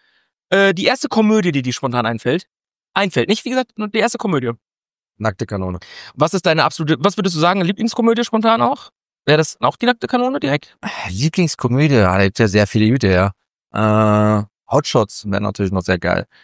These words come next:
Speaker 1: Hot Shots. Ja, ja, ja, verstehe ich, verstehe ich.
Speaker 2: Hot Shots
Speaker 1: Findest
Speaker 2: zwei.
Speaker 1: äh, ich wollte grad nämlich fragen, ich find, findest du zwei auch besser als eins?
Speaker 2: Ja.
Speaker 1: Ich auch. Das, ich finde,
Speaker 2: Weil
Speaker 1: das
Speaker 2: ist so, so diese, okay, Top Gun ist natürlich auch geil,
Speaker 1: Ja, ja.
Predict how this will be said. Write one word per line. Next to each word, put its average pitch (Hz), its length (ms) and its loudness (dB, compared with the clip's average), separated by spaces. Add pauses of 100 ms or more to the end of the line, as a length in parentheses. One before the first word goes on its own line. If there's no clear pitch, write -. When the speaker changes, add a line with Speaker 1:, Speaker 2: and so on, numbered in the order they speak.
(480)
Speaker 1:
Hot 151 180 -2
Shots. - 180 -6
Ja, 147 240 4
ja, 196 140 2
ja, 202 80 0
verstehe 175 220 -6
ich, 196 40 -8
verstehe 180 240 -8
ich. - 60 -16
Speaker 2:
Hot - 160 -20
Shots - 120 -8
Speaker 1:
Findest 262 220 -2
Speaker 2:
zwei. 92 320 -4 (240)
Speaker 1:
äh, 175 180 2
ich 180 120 0
wollte 262 140 2
grad 254 100 -2
nämlich 247 180 0
fragen, 254 200 0
ich 175 120 -6
find, - 240 -4
findest 233 280 -2
du 214 60 -6
zwei 214 280 -2
auch 233 120 0
besser 240 220 0
als 196 120 0
eins? 277 300 -2
Speaker 2:
Ja. 117 140 0 (760)
Speaker 1:
Ich - 160 -2
auch. 123 200 0
Das, 139 160 -8
ich - 160 -8
finde, 170 180 -2
Speaker 2:
Weil 156 60 2
Speaker 1:
das 160 100 2
Speaker 2:
ist - 60 -6
so, 147 240 2
so 117 140 -8
diese, 139 220 -4
okay, 135 220 -2
Top - 220 -2
Gun 165 160 0
ist 151 100 -8
natürlich 135 260 -2
auch 147 140 -2
geil, 185 300 0 (220)
Speaker 1:
Ja, 160 160 2
ja. 180 220 2